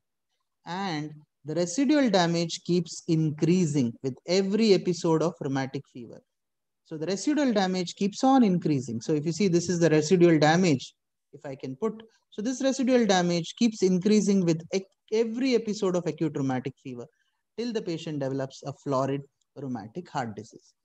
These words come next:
So, uh, as it is traditionally described, that is your, uh, rheumatic fever bites the heart,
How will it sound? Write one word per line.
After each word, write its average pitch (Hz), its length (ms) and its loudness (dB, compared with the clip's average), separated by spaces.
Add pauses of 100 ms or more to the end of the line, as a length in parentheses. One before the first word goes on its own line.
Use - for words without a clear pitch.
(340)
So, 247 320 -6 (340)
uh, 175 120 0 (160)
as 208 100 2
it 185 120 -2
is 180 140 -4
traditionally 196 640 0
described, 165 640 0
that 147 220 2
is 151 260 -2
your, 143 380 2 (480)
uh, 143 300 -8 (1040)
rheumatic 151 440 -8
fever 202 360 0 (580)
bites 196 400 -2
the 170 140 -4
heart, 123 280 -6